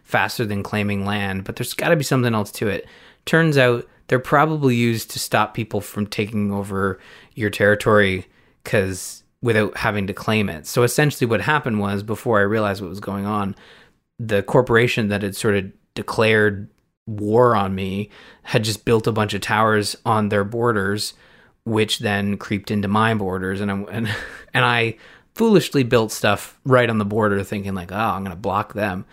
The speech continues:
Like, no, doesn't matter. If you put a building there, they can take it over. It, it, it doesn't really make sense to me.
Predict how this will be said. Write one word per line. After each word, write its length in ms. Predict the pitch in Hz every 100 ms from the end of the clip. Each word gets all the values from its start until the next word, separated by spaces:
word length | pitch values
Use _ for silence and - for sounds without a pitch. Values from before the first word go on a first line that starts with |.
| - _ -
Like, 120 | 80
no, 340 | 95 95 - - _
doesn't 280 | 143 139 135
matter. 400 | 120 101 85 -
If 140 | 120 120
you 120 | 131
put 160 | 156
a 60 | 143
building 360 | 139 139 143 139
there, 320 | 139 135 120
they 200 | 113 120
can 140 | 120
take 160 | 113 120
it 60 | 117
over. 220 | 110 107 - - -
It, 200 | 180 190 _ _ _ _ _ _ _ _
it, 160 | 208 -
it 400 | - - - 175
doesn't 220 | 208 190
really 140 | 170 156
make 180 | 143 131
sense 340 | 151 151 -
to 80 | 170
me. 300 | 165 190